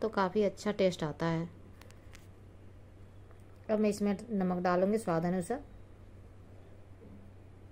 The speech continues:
अब हम डालेंगे इसमें कद्दूकस किया हुआ अदरक,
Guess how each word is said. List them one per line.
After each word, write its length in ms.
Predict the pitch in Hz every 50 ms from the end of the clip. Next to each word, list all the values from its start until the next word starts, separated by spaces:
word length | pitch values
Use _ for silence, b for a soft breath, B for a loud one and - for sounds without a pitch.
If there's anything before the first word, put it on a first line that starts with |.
| - - - - - - - - - - - - - - - 104 98 - 143 - - - - - - - _ _ _ _ _ _ _ _ _ _ _ _ _ _ _ _ - - - - - - - - - - - - - - -
अब 120 | 262 240 202
हम 160 | 202 220 220
डालेंगे 440 | 190 175 175 185 196 202 208 208 190
इसमें 400 | 170 170 - 202 240 285 349 415 466 453 - - - -
कद्दूकस 420 | 214 190 190 233 226 247 247 240 -
किया 180 | - 196 185
हुआ 180 | 175 165 170 170
अदरक, 420 | - 170 165 165 196 240 285 285